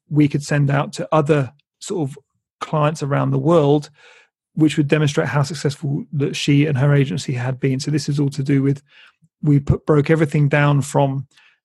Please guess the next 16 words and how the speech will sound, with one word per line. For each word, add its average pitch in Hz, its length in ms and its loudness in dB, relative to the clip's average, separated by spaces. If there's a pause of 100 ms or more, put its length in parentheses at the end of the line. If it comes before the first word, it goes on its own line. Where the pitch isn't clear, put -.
(120)
who 160 120 4
she 147 200 -2
targets 147 720 -2 (480)
and 139 120 -4
how 147 200 2
they 147 140 4
did 139 180 -2
their 147 100 -4
strategy, 147 540 -2
the 139 160 -4
statistics - 640 -6
around 139 420 0 (300)
the - 80 -14
success 151 460 -2
they'd 139 200 -2
had. 147 420 0